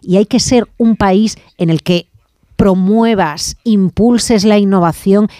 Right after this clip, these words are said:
y que vengan otras empresas y que las empresas sean más grandes, porque lo siento, lo de la pyme es que es como en el MUS, jugador de chica, perdedor de mus,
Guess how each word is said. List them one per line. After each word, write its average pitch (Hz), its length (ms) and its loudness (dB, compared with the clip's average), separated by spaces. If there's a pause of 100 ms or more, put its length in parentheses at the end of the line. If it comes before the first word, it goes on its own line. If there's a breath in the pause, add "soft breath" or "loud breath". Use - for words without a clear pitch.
(160 loud breath)
y 254 140 -2
que 208 200 0
vengan 208 360 0
otras 190 340 -2
empresas 180 680 0 (600 loud breath)
y 247 140 0
que 226 140 -2
las 196 200 0
empresas 190 420 0
sean 196 200 0
más 208 180 0
grandes, 240 300 0
porque 202 240 -2
lo 196 100 0
siento, 233 360 0
lo 170 180 4
de 165 100 2
la 156 160 0
pyme 226 400 0 (180 loud breath)
es 180 120 -6
que 233 80 -2
es - 100 -6 (240)
como 190 180 2
en 175 80 2
el 185 80 2
MUS, 240 300 0 (480 soft breath)
jugador 196 480 0
de 254 100 0
chica, 254 240 -2
perdedor 180 400 0
de 233 100 0
mus, 240 260 0